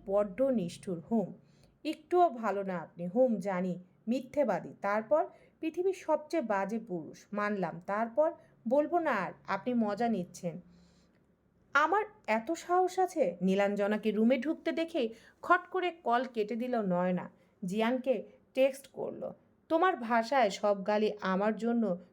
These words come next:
তুমি যা যা বলবে তাই আমি। এবার পড়তে বসো, এক্সাম ভালো হতে হবে ময়না মা।"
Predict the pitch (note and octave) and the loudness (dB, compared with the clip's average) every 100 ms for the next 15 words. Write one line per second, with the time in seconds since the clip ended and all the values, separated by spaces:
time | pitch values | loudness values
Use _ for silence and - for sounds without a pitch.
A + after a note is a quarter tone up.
0 | _ G#3 F#3+ F#3 G3 G#3+ B3 B3 B3 B3 | _ -2 0 2 4 4 2 4 2 2
1 | G#3 F#3 D#3 D3+ F3+ E3 - - _ - | -2 -4 -6 -6 -10 -12 -16 -20 _ -2
2 | C4 C#4 D4+ D#4 G#3+ G#3 G#3+ F3+ - - | 2 4 2 0 -2 -2 -4 -4 -6 -10
3 | - _ - _ C4+ D4+ - F#4 F4 A#3 | -14 _ -20 _ 0 0 2 0 0 -4
4 | A3 A#3 B3+ C4 C4+ C4 G3+ F#3 G3+ E3+ | 0 2 2 2 0 -2 0 0 2 0
5 | E3+ F3 G3 G3 B3 | -2 -2 -2 -2 -4